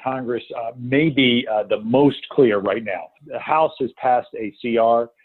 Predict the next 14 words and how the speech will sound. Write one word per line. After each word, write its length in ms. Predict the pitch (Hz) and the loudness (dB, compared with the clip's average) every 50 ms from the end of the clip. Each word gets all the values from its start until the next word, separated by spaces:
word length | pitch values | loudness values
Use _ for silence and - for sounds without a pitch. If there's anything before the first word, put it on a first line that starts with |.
| _ - | _ -12
which 200 | 110 113 107 - - | -10 -10 -10 -8 -6
will 120 | 117 107 | -4 -4
extend 340 | 101 - - - 139 131 117 | -4 -4 -2 0 0 2 4
government 280 | 131 123 113 123 117 - | 4 4 4 2 0 0
funding 300 | - 127 123 120 117 110 | 0 0 0 0 0 0
through 140 | - 113 98 | -2 -4 -6
December 400 | 95 - - 113 101 104 101 95 | -4 -4 -4 -4 -2 0 0 0
eleventh. 320 | 98 127 156 185 180 - - _ _ _ _ _ _ | 2 2 0 0 -2 -6 -10 _ _ _ _ _ _
Uh, 140 | - 104 104 | -6 -6 -4
the 120 | 92 101 - - | -4 -6 -8 -4
Senate 220 | - 160 156 151 151 - | -2 0 0 0 -2 -2
is 120 | 131 104 | -2 -2
expected 480 | 110 104 - - 139 120 - - 120 95 | -4 -6 -4 -2 0 0 0 -2 -4 -6
to 80 | 101 | -6